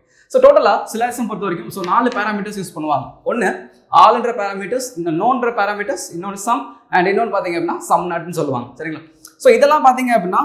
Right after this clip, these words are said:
so, ஆலோட hidden words சொல்லுவாங்க. So, இது நோவோட hidden words and சம்மோட, sum and sum நாட்டோட hidden words பாத்தீங்க அப்படின்னா,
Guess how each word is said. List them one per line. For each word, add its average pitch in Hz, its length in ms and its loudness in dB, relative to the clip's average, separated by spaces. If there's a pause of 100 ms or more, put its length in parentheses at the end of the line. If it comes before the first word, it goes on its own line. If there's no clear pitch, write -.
(100)
so, 202 140 -8 (180)
ஆலோட 240 380 2
hidden 214 280 0
words 202 280 -10
சொல்லுவாங்க. 185 320 -4 (160)
So, 185 140 -8
இது 180 160 -4
நோவோட 240 380 -2
hidden 196 280 -2
words 254 260 -4
and 180 200 -2
சம்மோட, 233 340 -2 (380)
sum 240 220 0
and 262 120 4
sum 226 180 4
நாட்டோட 220 300 -4
hidden 214 260 -8
words 208 180 -10
பாத்தீங்க 190 260 -2
அப்படின்னா, 156 260 -2